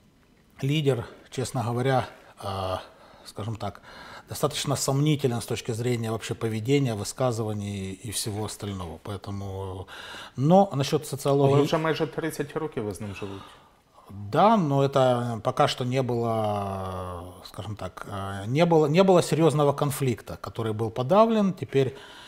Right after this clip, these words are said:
Speaker 1: если будет та или иная мобилизация или что-то ещё, то есть участие Беларуси в этом конфликте, то это всё как бы наслаивается, поэтому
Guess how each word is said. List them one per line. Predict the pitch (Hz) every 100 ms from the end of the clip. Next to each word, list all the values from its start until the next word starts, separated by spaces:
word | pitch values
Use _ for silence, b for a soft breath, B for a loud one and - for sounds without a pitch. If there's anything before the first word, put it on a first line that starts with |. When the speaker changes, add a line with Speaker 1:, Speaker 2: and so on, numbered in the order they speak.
| B B B -
Speaker 1:
если | 110 123 -
будет | 117 123 117 -
та | 120
или | 117 113
иная | 113 110
мобилизация | 110 110 117 117 113 117 - 107
или |
что-то | 98 - 117 113
ещё, | - 131
то | 101
есть | -
участие | - 127 - 107
Беларуси | 110 117 113 -
в | 117
этом | 127 147
конфликте, | 180 - 285 269 170
то | 147
это | 165 147
всё | - 156
как | 135
бы | 127 123
наслаивается, | 127 - 147 156 151 135 117 - 113
поэтому | - 120 117 120